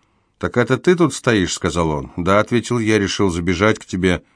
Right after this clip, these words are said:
«Ты бы лучше позвонил заранее». «Это да, но я тут неподалёку был, поэтому...»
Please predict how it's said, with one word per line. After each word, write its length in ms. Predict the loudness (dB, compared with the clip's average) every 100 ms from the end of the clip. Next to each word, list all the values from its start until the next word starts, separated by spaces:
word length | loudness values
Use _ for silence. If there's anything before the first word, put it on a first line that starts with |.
| _ _ _ _ _ -10
«Ты 80 |
бы 120 | -2 2
лучше 280 | 2 0
позвонил 500 | -2 -2 2 2 4
заранее». 640 | 4 4 4 2 0 -4 -6
«Это 280 | 0 0 0
да, 280 | 2 2 4
но 120 | 2
я 120 | 0
тут 180 | 0 -4
неподалёку 600 | -4 -2 0 2 0 0
был, 240 | -2 -2 0
поэтому...» 640 | 0 0 2 0 0 0